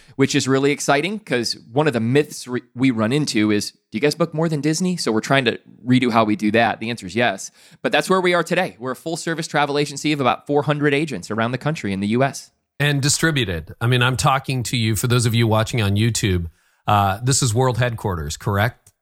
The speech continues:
Speaker 2: Adam?
Speaker 1: It is. This is, this is world headquarters in Fort Lauderdale, Florida. You see my Disney art wall in the back?
Speaker 2: Uh-huh.
Speaker 1: I, I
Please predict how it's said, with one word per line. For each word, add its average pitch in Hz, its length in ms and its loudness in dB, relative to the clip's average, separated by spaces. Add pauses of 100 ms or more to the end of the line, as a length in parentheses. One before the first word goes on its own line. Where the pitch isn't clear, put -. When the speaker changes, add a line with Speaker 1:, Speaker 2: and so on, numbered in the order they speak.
(180)
Speaker 2:
Adam? 107 240 2
Speaker 1:
It 139 120 6
is. 135 220 2
This 139 180 -6
is, 147 160 -4 (160)
this 151 180 -2
is 151 140 -4
world 160 260 2
headquarters 156 680 -2
in 139 160 -6
Fort 147 260 2
Lauderdale, 147 300 0
Florida. 139 280 -2
You 139 80 -4
see 170 160 -6
my 165 140 0
Disney 143 340 -2
art 131 240 2
wall 151 300 0
in 165 140 -6
the 156 40 -4
back? 156 300 0
Speaker 2:
Uh-huh. 95 140 -8
Speaker 1:
I, 127 260 0 (340)
I 151 80 2